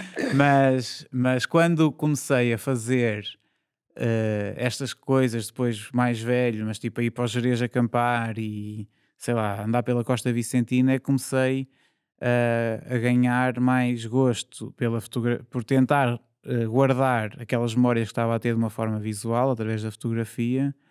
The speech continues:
e, e comecei a usar a câmara da minha mãe e não sei o quê, para tirar umas fotografias.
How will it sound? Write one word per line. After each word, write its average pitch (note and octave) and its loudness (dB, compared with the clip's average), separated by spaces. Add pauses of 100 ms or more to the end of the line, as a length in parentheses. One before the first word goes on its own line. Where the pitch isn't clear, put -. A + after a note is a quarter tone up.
(560)
e, G#2 -4 (600)
e - -20
comecei A#2+ 0
a - 0
usar A#2 -2
a A2+ 0
câmara A2+ 0
da A2+ -2
minha A2+ 0
mãe C#3 4
e A2+ 2
não A2 0
sei A2+ -8
o G#2+ -10
quê, C#3 0
para A2 -6 (140)
tirar A2+ -2
umas A2+ -4
fotografias. B2+ -4